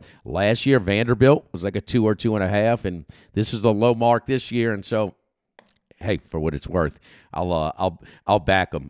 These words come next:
at that unbelievably, uh, low number. All right, uh, so since there's a short list of independents, I'm gonna go back and kinda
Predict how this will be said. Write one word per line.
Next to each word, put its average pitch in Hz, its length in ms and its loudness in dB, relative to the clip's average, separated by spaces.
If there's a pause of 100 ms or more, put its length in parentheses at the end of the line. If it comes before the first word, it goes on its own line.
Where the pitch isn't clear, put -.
at 95 200 -8
that 85 240 -4
unbelievably, 82 920 -4
uh, 78 280 -4
low 82 180 -4
number. 80 480 -8
All 113 160 0
right, 104 260 -2
uh, 113 200 2
so 135 180 -4
since 139 240 -6
there's 123 160 -4
a 113 80 -8
short 135 320 -4
list 123 240 -6
of 98 80 -10
independents, 117 500 -6
I'm - 300 -18
gonna 110 80 -4
go 107 140 -4
back 113 320 2
and - 100 -12
kinda 104 340 -2